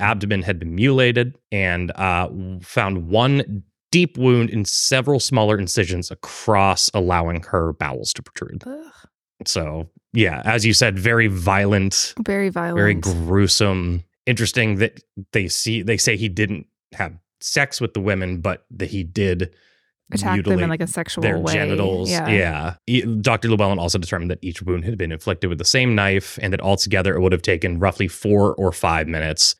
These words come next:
Speaker 1: to inflict all of the wounds. This was also the first time that anyone noted that maybe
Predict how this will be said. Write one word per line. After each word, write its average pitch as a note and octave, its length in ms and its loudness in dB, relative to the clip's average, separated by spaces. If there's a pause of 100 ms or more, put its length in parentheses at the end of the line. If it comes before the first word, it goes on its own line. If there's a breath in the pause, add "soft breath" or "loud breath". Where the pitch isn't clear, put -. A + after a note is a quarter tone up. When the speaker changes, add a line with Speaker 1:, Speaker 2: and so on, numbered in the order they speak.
Speaker 1:
to - 80 -4
inflict A#2 480 -2
all E2+ 160 2
of D#2 120 -4
the D#2+ 80 -4
wounds. D2+ 520 -6 (280)
This A2+ 200 4
was A2+ 140 4
also G#2+ 260 6
the G2 100 2
first F#2+ 220 2
time F2+ 260 0
that F2 180 2
anyone F#2 260 0
noted F2 240 2
that F2 160 -4
maybe F2 680 2